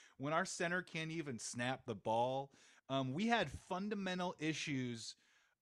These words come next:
with our process pre-snap, whether it was Lucas Patrick or Cody Whitehair. We could not snap the ball to the quarterback that was playing at times. Um, and I just think that the way that they punted on the position,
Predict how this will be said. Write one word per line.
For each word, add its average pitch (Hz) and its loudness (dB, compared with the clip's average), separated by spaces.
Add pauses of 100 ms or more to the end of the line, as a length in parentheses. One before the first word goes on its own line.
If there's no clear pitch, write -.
with 160 -2
our 156 6
process 156 2
pre-snap, 143 -2 (360)
whether 131 -2
it 135 -2
was 120 -4
Lucas 143 0
Patrick 156 0
or 123 -4
Cody 139 -2
Whitehair. 135 -2
We 131 -4
could 190 -4
not 196 -4
snap - -2
the 151 -4
ball 160 2
to 165 -10
the 135 -4
quarterback 160 0
that 123 -8
was 123 -6
playing 170 -2
at 113 -4
times. 107 -6 (420)
Um, 139 -2 (800)
and 143 2
I 175 6
just 190 -2
think 190 0
that 170 -4
the 151 0
way 156 4
that 143 -8
they 147 2
punted 160 -4
on 156 -2
the 143 -4
position, 131 -4